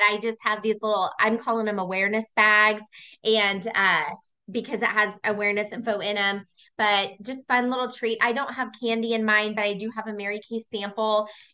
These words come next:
and I do love to do candy. I just don't have 'em, have 'em in those. So making up some goodie bags, make up a ton, make 'em up to where you can use pretty much maybe the same bag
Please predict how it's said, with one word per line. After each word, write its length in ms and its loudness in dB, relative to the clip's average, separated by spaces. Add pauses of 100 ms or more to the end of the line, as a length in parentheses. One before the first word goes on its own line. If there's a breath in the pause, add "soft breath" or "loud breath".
and 340 2
I 120 2
do 260 -2
love 260 0
to 60 -12
do 180 -6
candy. 440 -4
I 140 2
just 200 -8
don't 160 -4
have 260 2
'em, 280 -6
have 260 2
'em 140 0
in 160 -4
those. 300 -4 (320 loud breath)
So 380 2
making 460 2
up 140 0
some 280 -6
goodie 320 -2
bags, 360 4 (140)
make 340 2
up 220 2
a 120 -2 (140)
ton, 400 0
make 240 -2
'em 140 -2
up 240 2
to 100 -10
where 400 -2 (320 soft breath)
you 180 -6
can 200 -6
use 320 -2
pretty 260 -4
much 360 -4 (120)
maybe 380 -2
the 240 -10
same 220 -2
bag 340 4